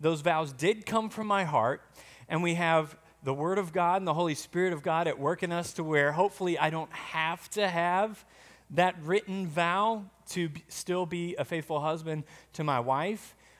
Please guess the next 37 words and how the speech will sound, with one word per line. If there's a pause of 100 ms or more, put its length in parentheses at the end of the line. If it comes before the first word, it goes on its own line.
(100)
But
it,
it
saddens
me (440)
that
the,
the
promises
I
made
to
her, (380)
um,
you
know,
almost
eight
years
ago, (400)
I
can't
look
back
on
and
go,
"Oh
yeah,
that's
what
I
said (320)
I
would
do." (680)
And